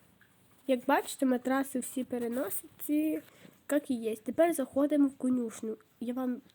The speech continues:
поясню, як перенести лошадь. Е, на квадратний ми можемо перенести. А на інші ні, тільки на этот, е,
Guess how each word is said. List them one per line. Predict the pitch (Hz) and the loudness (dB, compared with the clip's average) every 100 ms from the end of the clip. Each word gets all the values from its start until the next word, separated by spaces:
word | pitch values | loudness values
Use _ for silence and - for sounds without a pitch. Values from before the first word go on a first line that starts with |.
| _ - | _ -6
поясню, | 240 233 302 - 262 - | -4 -2 -2 -2 -2 -2
як | 269 - | -4 -2
перенести | 254 233 226 240 - - | -2 0 -2 -4 -6 -6
лошадь. | 226 214 202 - - - _ _ - _ _ _ _ _ _ _ _ _ _ - - _ _ - _ - _ - - _ _ - - - - - - | -4 -4 -6 -8 -12 -20 _ _ -20 _ _ _ _ _ _ _ _ _ _ -20 -20 _ _ -20 _ -20 _ -20 -20 _ _ -20 -20 -20 -20 -16 -4
Е, | 240 233 240 233 - | 0 0 -2 -4 -4
на | 240 247 | 0 0
квадратний | 247 247 220 226 277 440 - 262 | 0 -2 0 2 2 2 2 2
ми | 247 302 | 6 6
можемо | 311 302 254 226 220 | 6 6 2 -2 -4
перенести. | 208 226 220 214 214 202 - - - - _ _ - - - | -4 -4 -2 -4 -6 -8 -14 -18 -20 -20 _ _ -20 -20 0
А | 247 254 | 2 4
на | 247 - | 2 4
інші | 262 339 480 - 226 | 6 6 6 -2 2
ні, | 247 262 226 - | 6 6 4 4
тільки | 294 349 - 240 | 4 4 2 0
на | 240 - | 0 -2
этот, | 262 302 254 - - | -2 0 -2 -4 -2
е, | 240 240 233 226 226 | -2 0 -2 -4 -4